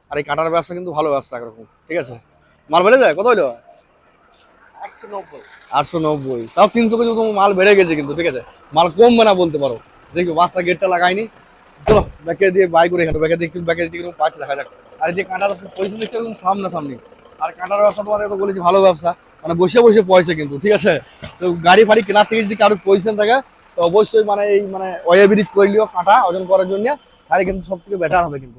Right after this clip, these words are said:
ঠিক আছে। গাড়ির থেকে এতে কিন্তু ধরো বসে বসে হাজার দু হাজার যেটা ইনকাম হয় সেটা কিন্তু পারফেক্ট খাঁটি পয়সা বলতে পারো, ঠিক আছে। তা ঠিক আছে বন্ধু, চলো এখান থেকে ব্যাকে বাই করি। কাঁটা করে বেরোলাম, আর সেই মুহূর্তে দেখছি বন্ধুরা একটু ডাম্পার কিন্তু এখানে বালি খালি করছে, আর, আর বিপদ লেগেছে বলতে পারো, ঠিক আছে। বাসওয়ালারা কিন্তু ধৈর্য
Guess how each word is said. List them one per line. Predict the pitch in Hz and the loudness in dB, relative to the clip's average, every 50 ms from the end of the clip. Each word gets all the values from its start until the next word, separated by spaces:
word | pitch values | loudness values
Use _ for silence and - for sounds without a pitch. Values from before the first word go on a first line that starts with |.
| 131 135 | -18 -12
ঠিক | 202 196 | -12 -10
আছে। | 185 143 135 - _ _ _ _ _ - - - _ - | -10 -12 -14 -20 _ _ _ _ _ -18 -18 -14 _ -2
গাড়ির | 151 170 190 190 - | 0 0 0 -2 -2
থেকে | 196 196 | -4 -6
এতে | 202 147 190 196 | -4 -4 -4 -6
কিন্তু | 190 196 185 180 | -6 -6 -8 -8
ধরো | 196 196 190 | -8 -8 -6
বসে | 175 165 160 190 | -6 -6 -4 -4
বসে | 185 180 190 202 202 185 - | -4 -4 -2 -4 -4 -6 -6
হাজার | 160 156 180 175 165 | -8 -6 -6 -6 -6
দু | 165 170 | -6 -6
হাজার | 175 185 175 165 | -6 -6 -6 -8
যেটা | 170 160 190 | -8 -8 -6
ইনকাম | 175 175 175 - 175 185 | -4 0 0 0 0 -2
হয় | 185 | -4
সেটা | 170 175 180 175 | -10 -12 -12 -14
কিন্তু | 180 180 196 196 - _ _ _ _ _ _ _ - | -14 -14 -14 -16 -16 _ _ _ _ _ _ _ 0
পারফেক্ট | 165 180 175 - 185 175 156 143 - | 0 0 0 0 -2 -4 -4 -4 -4
খাঁটি | 185 190 185 247 | -4 -4 -4 -2
পয়সা | 196 208 190 156 170 156 | 0 0 0 0 0 -4
বলতে | 147 139 127 135 | -6 -8 -8 -8
পারো, | 135 131 131 | -10 -10 -8
ঠিক | - 185 196 | -6 -6 -6
আছে। | 165 127 120 - - _ _ _ _ _ _ _ _ - | -6 -6 -10 -16 -20 _ _ _ _ _ _ _ _ -14
তা | 175 | -8
ঠিক | 147 233 254 | -4 -2 -2
আছে | 247 | 0
বন্ধু, | 240 233 202 214 | -2 -2 0 -2
চলো | 202 156 - _ _ - | -2 -2 -4 _ _ -12
এখান | 165 175 180 | -10 -8 -6
থেকে | 180 170 | -4 -4
ব্যাকে | 175 - 185 170 | -4 -2 -2 -2
বাই | 165 160 170 160 | -2 -2 -2 -4
করি। | 151 139 123 - _ _ _ _ _ _ _ - | -8 -12 -12 -14 _ _ _ _ _ _ _ -6
কাঁটা | 185 185 190 190 | -2 -2 0 0
করে | 196 196 | -2 -2
বেরোলাম, | 180 185 190 196 196 190 196 202 - - | -2 0 0 0 0 0 -2 -4 -8 -16
আর | 151 | -14
সেই | - - 185 185 | -6 -4 -2 -2
মুহূর্তে | 190 185 175 185 175 | -2 -4 -6 -8 -8
দেখছি | 175 175 - 190 | -8 -8 -8 -8
বন্ধুরা | 185 185 185 180 | -8 -6 -4 -6
একটু | 170 180 | -6 -6
ডাম্পার | 170 156 156 180 180 175 175 160 | -4 -4 -4 -4 -4 -6 -8 -8
কিন্তু | 175 170 175 | -10 -12 -14
এখানে | 170 175 180 170 156 | -14 -14 -16 -16 -10
বালি | 143 143 156 180 | -8 -6 -6 -6
খালি | 170 180 180 170 | -6 -6 -8 -8
করছে, | - 180 - - - - - - - - - - - - | -8 -8 -8 -10 -12 -12 -12 -14 -14 -16 -20 -20 -16 -12
আর, | 127 135 131 135 147 | -10 -8 -4 -2 -2
আর | 160 151 147 151 | -2 -4 -4 -6
বিপদ | 190 170 214 240 240 | -4 0 0 0 2
লেগেছে | 226 220 208 196 185 175 | 2 2 2 2 0 0
বলতে | 170 160 151 | -2 -4 -6
পারো, | 156 156 185 | -6 -4 -4
ঠিক | 190 175 | -4 -4
আছে। | 156 139 139 147 | -6 -6 -6 -4
বাসওয়ালারা | 170 185 165 175 190 190 185 180 180 | -4 -4 -4 -4 -4 -4 -4 -4 -8
কিন্তু | 190 185 165 | -10 -12 -10
ধৈর্য | 156 170 165 | -10 -10 -12